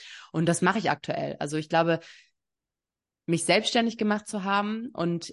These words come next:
ähm, dieses, äh, diesen Podcast, dieses Unternehmen Equality three sixty-five irgendwie ins Leben gebracht zu haben, ist für mich so unglaublich erfüllend und gleichzeitig auch bereichernd, weil ich nicht nur das mache, was ich gut kann und was ich auch gerne mache,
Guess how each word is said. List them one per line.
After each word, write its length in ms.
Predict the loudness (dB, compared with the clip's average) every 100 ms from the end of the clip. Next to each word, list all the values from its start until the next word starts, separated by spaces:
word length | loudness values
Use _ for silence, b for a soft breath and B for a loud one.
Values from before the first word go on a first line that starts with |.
| -2
ähm, 340 | 0 0 -4
dieses, 680 | -6 -4 0 0 -2 -8 -10
äh, 220 | -12 -12 -12
diesen 360 | -8 -4 -2 -2
Podcast, 640 | -2 -4 0 2 2 0
dieses 200 | -6 -6
Unternehmen 540 | -6 -4 0 2 2 2
Equality 500 | 0 -2 -2 -4 -6
three 180 | -6
sixty-five 800 | -6 -8 -8 -8 0 2 2 0
irgendwie 220 | -6 -4 -4
ins 180 | -4
Leben 240 | 0 0 0
gebracht 340 | -2 -4 -4
zu 160 | -8 -2
haben, 220 | -2 -2
ist 120 | -6
für 60 | -4
mich 200 | -4 -4
so 200 | 0 0
unglaublich 720 | 2 2 2 2 0 -2 -8
erfüllend 680 | -10 -2 2 4 2 0 -4
und 100 | -2
gleichzeitig 460 | 0 0 -4 -6 -8
auch 80 |
bereichernd, 640 | -8 -4 -4 -4 -6 -8 -8 B B B
weil 140 | -2 0
ich 100 | 2
nicht 200 | 2 2
nur 100 | 0
das 180 | -2
mache, 300 | -2 -2 -2
was 120 | -4 -6
ich 140 | -8
gut 160 | -10 -8
kann 320 | 0 0 0
und 140 | -4
was 120 | -6
ich 140 | -8 -10
auch 80 | -8
gerne 360 | 2 4 4
mache, 440 | 0 -4 -4 -4